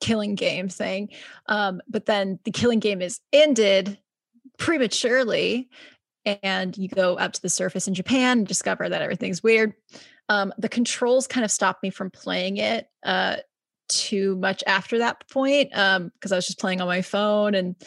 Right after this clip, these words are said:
that wasn't really working great for me. So I'm, I'm excited to give it another shot, um, on Switch, 'cause I think it'll be a little bit easier. There's some kind of, like,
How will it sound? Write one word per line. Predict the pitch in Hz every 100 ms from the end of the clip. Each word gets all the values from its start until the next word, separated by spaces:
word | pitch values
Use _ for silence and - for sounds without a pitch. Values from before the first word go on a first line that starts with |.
| - -
that | - -
wasn't | 202 214
really | 202 196 185
working | 196 190 208
great | 214 220
for |
me. | 233 240
So | 240
I'm, | 208 214 - _ -
I'm | 226
excited | 226 302 330 285
to | 269 _
give | 240
it | 214
another | 208 190
shot, | - 196 190 214 - _ _
um, | 202 190
on | 196 190
Switch, | - - 190 -
'cause | -
I |
think | 185 196 185 - - -
it'll | - 302
be |
a | 302
little | 262
bit | 233 -
easier. | 190 208
There's | 220 208
some | 240 233
kind | 240 - 285
of, | 240
like, | 214 196